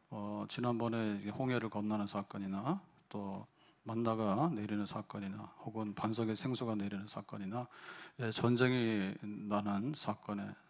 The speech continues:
전쟁의 승리와 패배, 그래서 이거는 전부 다 모세는 기도함으로 해결했어요.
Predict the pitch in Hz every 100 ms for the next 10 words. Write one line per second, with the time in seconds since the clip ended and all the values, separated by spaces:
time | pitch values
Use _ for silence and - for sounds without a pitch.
0 | - - 117 113 113 107 - 131 117 101
1 | 123 113 107 98 120 - - - 127 127
2 | 113 123 123 - 139 143 135 107 110 120
3 | 110 101 131 165 - 113 113 107 113 110
4 | 104 120 107 101 - -